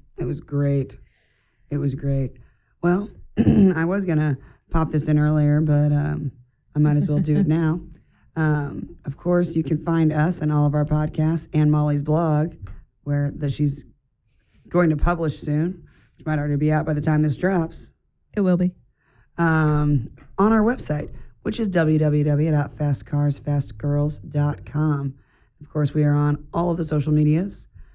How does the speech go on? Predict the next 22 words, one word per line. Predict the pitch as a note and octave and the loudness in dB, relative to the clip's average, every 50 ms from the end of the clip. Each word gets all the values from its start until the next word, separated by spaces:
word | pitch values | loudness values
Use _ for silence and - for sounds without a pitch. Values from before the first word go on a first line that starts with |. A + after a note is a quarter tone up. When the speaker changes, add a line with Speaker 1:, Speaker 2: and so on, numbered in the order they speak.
| _ _ _ _ - | _ _ _ _ -10
Speaker 1:
uh, | D3 C#3+ C3+ - - | -10 -10 -10 -12 -12
TikTok, | - E3 D#3+ - - E3 D#3 D#3 D#3 D3+ | -12 -12 -12 -8 -6 -4 -2 -2 -2 -4
Facebook, | - - D3 D3 C#3 - - D3 D3 D3 C#3+ C#3+ - | -4 -4 -4 -4 -4 -4 -2 -2 0 0 0 -2 -2
Instagram, | D3+ D3+ C#3+ C#3 - - C3+ D3 D3 D3 D3 D3 C#3+ C3+ | -2 -2 -2 -2 -4 -8 -4 -2 -2 0 0 0 0 -2
Twitter. | C3+ - D3 D3 C#3+ C#3+ C#3+ C#3 C3+ C3+ - - - _ _ _ _ _ _ - | -2 -4 -2 -2 0 0 0 -2 -2 -4 -8 -16 -20 _ _ _ _ _ _ -4
Um, | C#3 C#3 C#3 C3+ C3+ C#3 | -4 -2 -2 -2 -2 0
we | C#3+ C#3+ C#3+ | 0 2 2
like | C#3+ D3 C#3+ | 2 0 0
to | C3+ C#3+ | -2 -2
have | C#3 C#3 | -2 -2
a | |
lot | D3 C#3+ C#3 | -2 -2 -4
of | C#3 - | -4 -4
fun, | - F#3+ F#3 F3+ F3+ F3+ | -2 -2 0 2 0 2
post | E3 D#3 C#3+ - - | 2 0 0 0 -2
up | D3+ - | -6 -6
funny | - D3 C#3 C#3 | -4 -2 -2 0
videos, | C3+ D#3 D#3 D#3 D3+ D3+ D3+ D3 C#3+ D3 | 0 0 0 2 2 2 0 0 0 0
memes, | D3 D3 D3 C#3+ C#3+ - | 2 2 2 2 0 -2
et | - - | -4 -8
cetera. | - E3+ E3 D#3 - D#3+ D#3 D3+ D3+ C#3+ D3 - | -4 -4 -4 -2 0 2 2 2 2 2 0 -2
Speaker 2:
Yep. | E3+ F3 - | -2 -2 -2